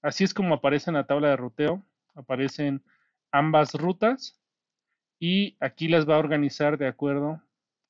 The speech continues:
a, eh, la prioridad. Entonces, esta, esta ruta que es la que aparece hasta arriba es la que está ahorita como ruta principal, ¿vale? Puedo, este,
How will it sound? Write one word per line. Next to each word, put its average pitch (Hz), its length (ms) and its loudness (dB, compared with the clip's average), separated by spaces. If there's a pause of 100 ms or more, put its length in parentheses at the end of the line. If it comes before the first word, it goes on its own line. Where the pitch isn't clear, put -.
(120)
a, 143 440 -2 (300)
eh, - 320 -20 (560)
la 127 260 0
prioridad. 143 500 2 (320)
Entonces, 143 460 -6 (540)
esta, 156 880 4 (300)
esta 160 220 0
ruta 165 320 0
que 151 100 -2
es 151 40 0
la 156 120 0
que 139 80 -4
aparece 131 600 -4 (240)
hasta 135 300 -2
arriba 170 360 0 (440)
es 135 120 -4
la 147 160 0
que 139 80 -20
está - 180 -4
ahorita 135 440 -4 (460)
como 127 240 -6
ruta 127 300 -4
principal, 120 600 -8 (380)
¿vale? 147 200 -16 (520)
Puedo, 185 720 6 (1120)
este, 131 720 -4